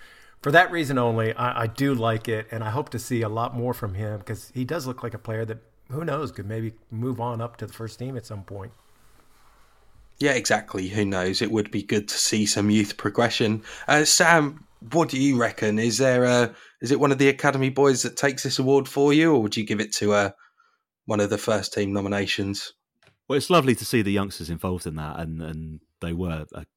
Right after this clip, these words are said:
Speaker 3: a couple of really special goals. But I, yeah, I can't really look beyond the goals scored by the first team players, um, especially seeing as I spent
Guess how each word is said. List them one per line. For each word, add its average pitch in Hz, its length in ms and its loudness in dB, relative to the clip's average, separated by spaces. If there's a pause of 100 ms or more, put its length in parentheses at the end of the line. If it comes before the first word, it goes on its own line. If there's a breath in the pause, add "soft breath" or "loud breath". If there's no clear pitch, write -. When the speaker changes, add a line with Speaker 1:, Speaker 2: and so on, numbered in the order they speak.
Speaker 3:
a 78 60 -12
couple - 320 -10
of 73 160 -18
really 78 160 -10
special - 320 -12
goals. 76 400 -10 (420 soft breath)
But 82 140 -4
I, 87 140 -4
yeah, 87 200 -2
I 87 80 -4
can't 92 320 -4 (640)
really 85 320 -6
look 80 260 -10
beyond 78 720 -10 (1300)
the - 80 -10
goals 78 300 -8
scored 80 260 -10
by 73 140 -10
the 76 60 -16
first 76 280 -12
team 76 120 -12
players, 78 340 -10 (400 loud breath)
um, 85 560 -4 (240)
especially - 380 -4
seeing 90 240 -2
as 82 340 -6 (160)
I 73 80 -10
spent 80 420 -8